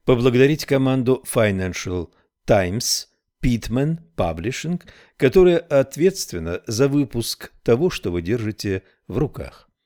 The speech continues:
Также спасибо моей семье, которая терпела все невзгоды в течение трудных лет, пока я не научился последовательно зарабатывать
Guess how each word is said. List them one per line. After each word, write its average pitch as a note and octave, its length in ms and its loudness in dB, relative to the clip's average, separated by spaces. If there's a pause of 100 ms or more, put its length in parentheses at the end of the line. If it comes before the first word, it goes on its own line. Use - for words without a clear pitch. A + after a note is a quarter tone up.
(560)
Также C3 340 2
спасибо A#2 680 0
моей A2 320 0
семье, A2 580 -2 (540)
которая F3+ 400 6
терпела A2 720 2
все G#2+ 220 -2
невзгоды G2 560 0
в - 60 -14
течение G2+ 440 -4
трудных G#2+ 460 -2
лет, E3 320 0 (280)
пока B2 260 4
я A2+ 280 4
не B2+ 160 0
научился A#2+ 840 -2 (260)
последовательно G2+ 1080 0
зарабатывать F#2 1000 -4